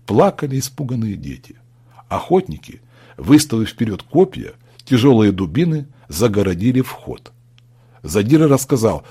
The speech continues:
что двое ребят, Мямля и Жучок, находятся снаружи. Люди испуганно ахнули. Волчий Коготь и сын Мамонта вышли из пещеры.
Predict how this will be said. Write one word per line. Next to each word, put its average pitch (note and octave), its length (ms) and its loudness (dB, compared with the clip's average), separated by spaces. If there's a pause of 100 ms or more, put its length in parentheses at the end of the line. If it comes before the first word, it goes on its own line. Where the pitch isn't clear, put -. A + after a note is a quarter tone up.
что - 200 0
двое A2+ 360 4
ребят, G#2 480 0 (200)
Мямля G2 500 2
и G2+ 180 -8
Жучок, F#2+ 580 -4 (360)
находятся A#2 680 -6
снаружи. C3 540 -6 (920)
Люди D3 600 -4
испуганно A2+ 720 -6 (100)
ахнули. - 600 -10 (1080)
Волчий C#3 540 2
Коготь C3 460 0
и B2+ 80 2
сын A#2 300 0
Мамонта G#2+ 680 -4 (220)
вышли A#2 420 0
из A2+ 100 -6
пещеры. - 600 -10